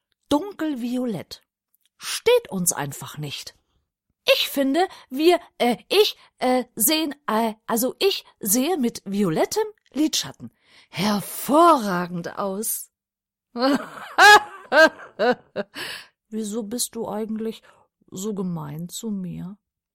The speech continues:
Weil ich es satt habe. Darum. Was ist eigentlich mit dieser Nullnummer, Michael? Nun hör aber mal auf, an meinem liebsten Michael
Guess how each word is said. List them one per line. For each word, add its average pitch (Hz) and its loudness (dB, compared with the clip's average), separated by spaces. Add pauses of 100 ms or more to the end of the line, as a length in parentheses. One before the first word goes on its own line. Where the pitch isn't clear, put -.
(200)
Weil 135 -10
ich - -16
es - -8 (160)
satt - -10
habe. 123 -14 (280)
Darum. 147 0 (680)
Was 190 -4
ist - -4
eigentlich 240 -6
mit 202 -6
dieser 185 -4 (100)
Nullnummer, 190 2 (260)
Michael? 147 -4 (720)
Nun 247 8
hör 370 8
aber 349 6
mal 247 0
auf, 339 4 (340)
an 185 2
meinem 403 0
liebsten 339 0
Michael 240 -6